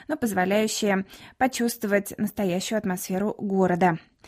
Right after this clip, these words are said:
Карта дает любознательным путешественникам массу рекомендаций от местных жителей.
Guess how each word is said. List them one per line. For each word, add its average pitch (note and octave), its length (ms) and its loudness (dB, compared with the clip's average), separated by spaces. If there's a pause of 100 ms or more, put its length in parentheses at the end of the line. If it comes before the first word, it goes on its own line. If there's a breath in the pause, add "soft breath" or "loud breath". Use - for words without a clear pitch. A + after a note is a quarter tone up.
(640 loud breath)
Карта C4+ 540 2
дает A3+ 360 0
любознательным G3+ 680 2
путешественникам B3 760 2
массу C#4 300 0
рекомендаций A#3 760 0
от G#3+ 100 -2
местных B3 340 2
жителей. G#3 600 0